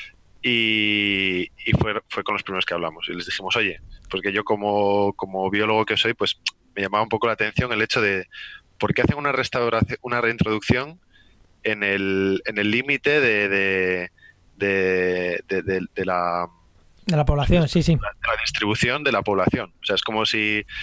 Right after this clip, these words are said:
Speaker 1: ahora empezáramos a dis-, distribu-, a reintroducir linces en vez de en, en Andalucía, eh, en Navarra.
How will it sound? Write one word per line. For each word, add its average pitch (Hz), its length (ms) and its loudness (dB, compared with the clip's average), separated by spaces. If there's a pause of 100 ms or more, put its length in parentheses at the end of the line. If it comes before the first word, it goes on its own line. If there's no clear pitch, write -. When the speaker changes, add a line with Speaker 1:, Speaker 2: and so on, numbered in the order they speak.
(420)
Speaker 1:
ahora 113 180 0
empezáramos 123 460 -2
a 123 100 2
dis-, 117 220 -2 (120)
distribu-, 113 480 0
a 107 360 2
reintroducir 110 460 0
linces 147 440 -2
en 107 80 -6
vez 107 100 2
de 110 140 2
en, 110 300 -8
en 107 480 0
Andalucía, 113 680 -2 (560)
eh, 95 720 0
en 98 240 -8
Navarra. 98 380 0